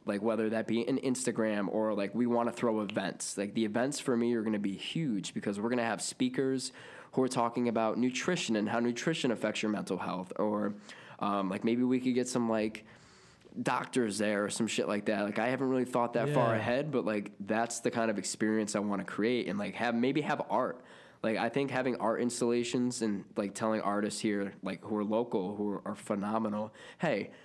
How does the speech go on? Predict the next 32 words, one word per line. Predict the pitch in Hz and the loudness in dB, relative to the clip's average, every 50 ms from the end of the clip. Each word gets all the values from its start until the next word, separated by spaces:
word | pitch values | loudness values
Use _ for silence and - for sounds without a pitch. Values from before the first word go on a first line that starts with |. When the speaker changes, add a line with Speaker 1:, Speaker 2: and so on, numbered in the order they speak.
| - - - - - _ - - | -20 -20 -20 -20 -20 _ -8 -2
Speaker 1:
uh, | 110 113 110 104 95 | 0 2 2 2 2
this | 117 131 127 - | 0 0 0 0
is | 160 160 | 0 0
what | 165 147 | 0 2
we're | 147 156 | 2 2
doing. | 139 131 127 143 151 156 151 | 2 2 2 2 2 2 2
Like, | 131 113 - | 2 0 0
can | - 117 120 | 0 0 0
you | 120 | 2
think | 120 160 156 147 | 2 0 0 2
of | 143 | 2
an | 139 | 2
art | 123 117 127 123 - | 4 2 2 2 0
installation | 123 120 - - 123 123 120 - - 120 | 0 -2 0 0 2 2 2 0 0 -2
for | 117 - 117 120 120 | 0 2 2 2 2
anxiety | 123 127 120 123 110 113 135 165 151 113 101 90 60 | 2 0 0 0 0 0 0 0 0 0 0 -2 0
or | 64 87 104 | 0 0 -2
body | 101 - - 98 110 143 190 196 | -2 -2 -2 0 0 0 0 0
image | - 113 107 104 104 98 - | 0 0 0 -2 -2 -4 -4
problems?" | - 98 101 98 95 98 92 87 90 87 - - | -4 -4 -4 -4 -6 -8 -10 -10 -10 -12 -10 -8
And, | - 104 101 104 | -8 -6 -4 -4
like, | 101 101 104 - 113 | -4 -4 -4 -2 0
what | 123 123 - | 0 0 0
they | 135 127 | 0 -2
come | - - 113 104 117 | 0 2 2 4 4
up | 131 151 180 | 2 2 0
Speaker 2:
Yeah. | 208 | 0
Speaker 1:
with | 101 95 98 | -2 -2 -2
is | 95 95 - | -4 -6 -6
beautiful. | - - 110 123 127 131 127 - - 85 98 - - - - - - - - - - - - | -4 0 0 2 2 0 -2 -4 -6 -6 -8 -10 -12 -18 -20 -20 -20 -20 -20 -20 -20 -20 -10
So, | - - 120 107 101 98 101 - - - - - - - _ _ - - - - - - - | -2 0 2 2 2 0 -2 -6 -10 -18 -20 -20 -20 -20 _ _ -20 -20 -20 -20 -20 -12 -4
and | - 123 123 123 120 117 110 - - | 0 2 2 2 2 2 0 -2 -4